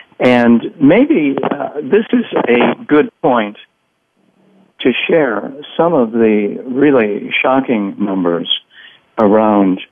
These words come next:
domestic violence. We're getting towards the top of the hour here, but we still have some time le-, left, and it may be useful to let the listening audience know,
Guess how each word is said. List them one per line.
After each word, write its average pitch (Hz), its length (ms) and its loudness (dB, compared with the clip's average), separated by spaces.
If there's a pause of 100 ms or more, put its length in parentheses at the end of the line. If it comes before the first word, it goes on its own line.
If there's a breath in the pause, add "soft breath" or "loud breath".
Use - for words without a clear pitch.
(320)
domestic 110 580 0
violence. 90 600 0
We're 104 200 2
getting 110 600 -2
towards 120 280 2 (100)
the - 600 -4
top 143 200 -2
of 92 120 -2
the 104 160 0
hour 120 300 0
here, 92 340 -2 (380 loud breath)
but 117 180 0
we 110 160 2 (100)
still 131 200 2
have 120 160 0 (140)
some 104 180 0 (100)
time 113 320 0
le-, 117 300 0 (420)
left, 113 300 0 (160)
and 110 340 0 (960)
it 127 160 2
may 143 220 4
be 135 160 -2
useful 120 640 -2 (140)
to 113 420 -2 (320)
let 147 440 2
the 107 680 -2 (180)
listening 117 720 -2
audience 101 420 0 (120)
know, 131 420 -2